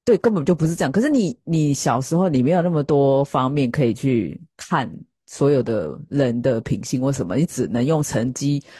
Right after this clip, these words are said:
这个东西来评断这个人的基准这样子。然后后来我自己回想之后，有些，其实有些不是说成绩不好，而是说他可能就是不是那么对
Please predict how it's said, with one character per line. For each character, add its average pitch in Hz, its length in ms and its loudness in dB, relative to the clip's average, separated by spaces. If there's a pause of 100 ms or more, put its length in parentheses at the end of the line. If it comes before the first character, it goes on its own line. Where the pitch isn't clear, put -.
这 170 140 -2
个 135 300 0 (180)
东 139 220 0
西 147 120 0
来 113 160 2 (200)
评 127 180 -2
断 131 200 0
这 139 120 -4
个 120 100 -2
人 80 120 -2
的 85 120 -4
基 123 280 -6
准 - 280 -6
这 123 80 -6
样 117 160 -6
子。 - 200 -14 (340)
然 143 100 0
后 175 200 2
后 202 160 0
来 113 120 0
我 123 140 0
自 - 120 -8
己 151 80 2
回 151 140 4
想 127 280 -2
之 131 160 -4
后， 139 280 0
有 143 120 2
些， 226 300 2
其 196 200 -2
实 196 120 2
有 131 120 2
些 160 220 2 (320)
不 185 80 0
是 196 80 0
说 415 120 4
成 190 220 0
绩 233 100 -12
不 262 100 0
好， - 140 0
而 143 80 2
是 202 120 -2
说 208 140 -2
他 214 80 0
可 143 160 0
能 107 200 -4
就 165 120 -2
是 165 160 0
不 139 140 -6
是 135 140 -6
那 185 100 0
么 127 120 0
对 139 240 0